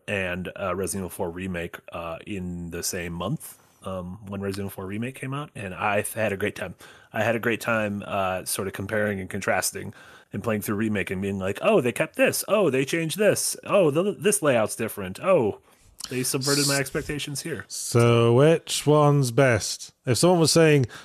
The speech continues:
Speaker 2: "Hey, Marty, I'm really interested in video games as a culture. Do you, would you recommend I play the original Resident Evil four or the remake first?"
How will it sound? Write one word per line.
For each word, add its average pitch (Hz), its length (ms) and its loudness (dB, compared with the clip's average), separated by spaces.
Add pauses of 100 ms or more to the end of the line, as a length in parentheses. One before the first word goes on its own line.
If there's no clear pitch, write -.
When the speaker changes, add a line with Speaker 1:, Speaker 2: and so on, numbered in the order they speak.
(100)
Speaker 2:
"Hey, 160 360 6 (140)
Marty, 131 400 6
I'm 135 260 4
really 143 260 6
interested 135 520 2
in 120 140 6
video 127 300 4
games 107 480 2
as 113 220 4
a 104 40 -2
culture. 110 560 2 (300)
Do 123 100 4
you, 131 100 4
would 131 180 2
you 151 120 6
recommend 143 480 4
I 135 80 8
play 139 260 4
the 135 120 4
original 160 380 2
Resident 175 260 4
Evil 175 180 4
four 196 460 6
or 139 260 4
the 135 100 0
remake 120 500 4
first?" 95 500 0